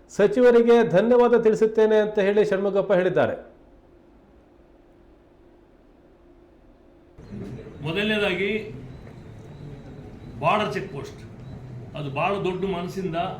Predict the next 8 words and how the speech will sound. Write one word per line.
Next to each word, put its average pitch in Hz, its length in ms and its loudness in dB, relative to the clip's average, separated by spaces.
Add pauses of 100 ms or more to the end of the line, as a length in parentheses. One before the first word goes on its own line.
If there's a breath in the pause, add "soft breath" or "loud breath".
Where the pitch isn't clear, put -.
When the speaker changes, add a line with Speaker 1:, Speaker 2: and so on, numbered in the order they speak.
(1040)
Speaker 2:
ಕೂಡಲೇ 208 240 0
ಮೂರು 190 300 -2
ತಿಂಗಳ 196 280 -4
ಒಳಗಡೆ 170 540 -8 (200)
ಅದನ್ನ 151 220 -6
ಸ್ಟಡಿ 180 300 -4
ಮಾಡಿ, 165 480 -4 (1040)
ನಿರ್ರಾಜ್ಯಗಳಿಗೆ 190 1080 -4